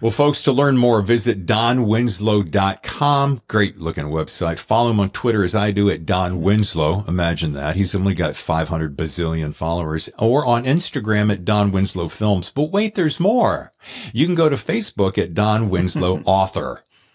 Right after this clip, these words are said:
Speaker 1: Anything beyond that, I have no idea.
Speaker 2: Yeah, that's it. I, well, I'll be standing out on the street corner, you know, <laughs> usually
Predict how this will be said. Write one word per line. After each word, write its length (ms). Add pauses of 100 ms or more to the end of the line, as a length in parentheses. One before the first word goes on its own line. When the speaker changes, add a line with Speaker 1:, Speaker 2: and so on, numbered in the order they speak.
(400)
Speaker 1:
Anything 380
beyond 340
that, 200
I 100
have 220
no 240
idea. 500 (160)
Speaker 2:
Yeah, 340
that's 280
it. 220
I, 200 (240)
well, 140
I'll 120
be 60
standing 400
out 160
on 140
the 40
street 380
corner, 580
you 80
know, 280
<laughs> 40
usually 360